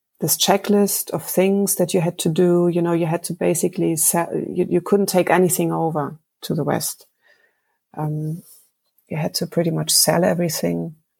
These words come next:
And, um, yeah, we just, we just lived in a constant, so we started packing. Uh,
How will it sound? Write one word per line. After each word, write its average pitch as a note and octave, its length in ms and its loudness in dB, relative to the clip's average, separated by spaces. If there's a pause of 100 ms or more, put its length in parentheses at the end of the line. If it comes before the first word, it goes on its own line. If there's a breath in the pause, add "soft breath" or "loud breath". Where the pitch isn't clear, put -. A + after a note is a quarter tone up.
(920)
And, E3+ 320 -8
um, E3+ 540 -10
yeah, A#3 220 2
we F#3+ 160 2
just, - 320 -4
we G3 100 4
just F#3 240 0
lived G#3 320 2
in F#3 160 0
a F3+ 60 0
constant, F#3+ 800 -2 (300 soft breath)
so - 160 2
we F#3 100 2
started F3+ 460 -2
packing. A#3+ 600 0 (720)
Uh, E3+ 460 0